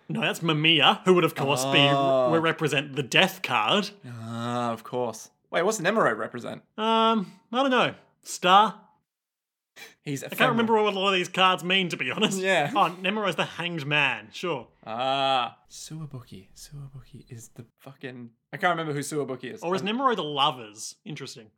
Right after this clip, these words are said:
Speaker 2: I don't know. Well, surely,
Speaker 1: Nick,
Speaker 2: like
Speaker 1: Suwabuki is, of course, Nanami's little boy butler.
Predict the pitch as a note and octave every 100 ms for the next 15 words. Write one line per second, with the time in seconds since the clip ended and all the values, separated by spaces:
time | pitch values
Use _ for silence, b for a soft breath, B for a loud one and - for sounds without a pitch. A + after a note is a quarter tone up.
0 | _ A#2 G#2 D#3 C#3 - - C#3+ A3+ E3
1 | A#2 G#3+ A#3 - - - C#4 D#4 E3+ F#3+
2 | F#3 E3 F3 F3 E3 D#3 - D3+ D3 C#3
3 | - b D3+ F#3+ B3+ C4+ B3+ A3 D#3+ F#3
4 | B3 G3 D#3 E3 E3+ C#3 E3+ D#3 C#3 A#2